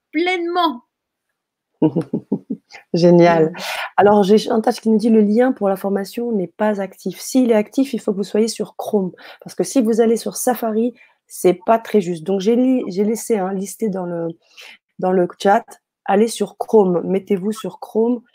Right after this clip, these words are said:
Speaker 2: une fois que vous avez le lien et vous pourrez accéder plus facilement à ce lien de la formation. Et merci pour ta réponse, Tina. Alors, euh,
Speaker 1: Mm.
Speaker 2: on a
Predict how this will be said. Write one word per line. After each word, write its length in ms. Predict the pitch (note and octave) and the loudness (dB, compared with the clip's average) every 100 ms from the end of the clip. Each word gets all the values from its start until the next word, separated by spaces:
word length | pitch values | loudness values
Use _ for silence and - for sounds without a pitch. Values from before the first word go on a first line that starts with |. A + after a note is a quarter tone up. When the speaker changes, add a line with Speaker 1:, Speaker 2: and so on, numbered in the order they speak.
| _ - | _ -12
Speaker 2:
une 80 | F3 | -6
fois 180 | - | -2
que 60 | G#3+ | -2
vous 120 | G3 | 0
avez 200 | F#3+ F#3 | 0 0
le 80 | F3+ | -2
lien 280 | F3 G3 G#3+ | -4 -6 -8
et 60 | F3+ | -10
vous 100 | D#3+ | -12
pourrez 260 | - F3 | -10 -6
accéder 440 | F#3 F3 - E3 F3+ - - - | -6 -8 -10 -6 -6 -8 -20 -16
plus 160 | - | -10
facilement 560 | - E3+ - E3+ F3+ F#3+ - | -6 -8 -6 -6 -6 -10 -8
à 200 | F3+ F3+ - | -6 -6 -10
ce 220 | - - | -8 -6
lien 320 | D#3 F3 - E3 | -4 -6 -6 -2
de 140 | F3 | 0
la 140 | F#3+ | 2
formation. 560 | E3+ F3 E3 D#3+ - C3 - - - - - - | 0 -6 -4 -4 -8 -10 -14 -20 -18 -16 -16 -2
Et 60 | D#3+ | 2
merci 300 | F3 F3+ F#3+ | 2 0 -2
pour 160 | F3+ | -2
ta 100 | - | -2
réponse, 360 | D#3+ D#3+ F3 D3+ | -2 -2 -4 -8
Tina. 280 | - D#3+ D3 _ - - - | -6 -6 -8 _ -18 -16 -2
Alors, 320 | E3 F3 E3+ | 2 4 4
euh, 120 | E3 D#3+ | 4 2
Speaker 1:
Mm. 220 | F#3 G3 F#3+ | 0 -6 0
Speaker 2:
on 120 | F#3+ | 4
a 120 | F#3 | 4